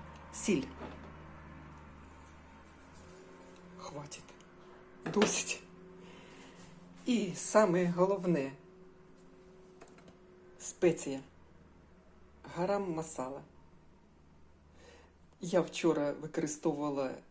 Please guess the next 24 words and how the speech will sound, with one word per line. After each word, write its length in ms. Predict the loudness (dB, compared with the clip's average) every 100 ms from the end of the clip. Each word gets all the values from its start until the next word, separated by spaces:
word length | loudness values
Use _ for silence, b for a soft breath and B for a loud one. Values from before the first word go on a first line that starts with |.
| -20 -12
до 340 | 4 4 4
солодкої 680 | 0 2 4 4 2 0 -2
страви. 460 | -2 -2 -2 -2 -6 -14 -6
Це 300 | 0 2 2
просто 760 | 0 -2 0 0 -2 -6 -8
супер. 500 | -8 -8 -8 -8 -10 -6
Дивіться 440 | 4 6 6 2
вчорашнє 480 | -2 0 0 -2 -4
відео. 340 | -4 -2 -4 -6 B B B B B B -8
Я 460 | 2 4 4 2 0
навіть 580 | 4 6 6 4 0 -2 -10 -2
не 140 | 0
можу, 520 | 2 2 4 4 2 -4 -16 _ _ 4
не 140 | 8
можу 300 | 8 6 6
сказати, 580 | 2 6 6 4 0 -8 -10 _ -18 -14
так, 200 | -6 -6 -8 -20 -20 -18 -2
яке 380 | 0 2 2 2
воно 280 | 0 -4
смачне 520 | -2 2 2 2 0 0
вчора 400 | 0 0 2 -2
було 340 | -4 -2 -2
у 80 | 0
мене 280 | -2 -4